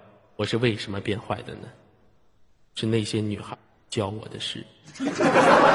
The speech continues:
那些常常驻足于都市灯红酒绿的性感女孩，是她们教会我如何变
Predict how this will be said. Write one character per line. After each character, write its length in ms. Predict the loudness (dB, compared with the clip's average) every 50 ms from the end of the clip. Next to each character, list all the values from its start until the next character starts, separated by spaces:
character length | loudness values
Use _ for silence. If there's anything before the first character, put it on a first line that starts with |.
| 6 4 4 4 2 2 0 -2 -4 -4 -4 -4 -6 -6 -8 -10 -12 -14 -14 -12 -2
那 160 | 6 8 8 8
些 220 | 10 10 8 8
常 380 | 8 8 8 8 8 8 8 4
常 220 | 4 4 4 4
驻 240 | 2 2 2 2 2
足 140 | 4 2 2
于 160 | 4 4 2
都 240 | 4 4 2 4 4
市 200 | 2 2 2 4
灯 260 | 6 6 6 6 4
红 200 | 2 2 2 2
酒 220 | 4 2 2 2
绿 140 | 2 0 0
的 100 | 2 0
性 280 | 0 0 0 0 0 0
感 200 | -2 -2 -2 -2
女 100 | -4 -6
孩， 220 | -8 -12 -14 -14 -14 -16 -16 -16 -12 -6 0 0 4 4 6 6 6 6 6 6 6 6 6 4 4 4
是 160 | 4 4 2 2
她 240 | 2 4 6 6
们 220 | 6 6 4 0 0
教 180 | 2 2 2
会 140 | 2 2 0
我 180 | 0 0 0 -2
如 280 | -2 -2 -4 -4 -4
何 160 | -4 -6 -8 -10
变 220 | -4 -4 -4 -4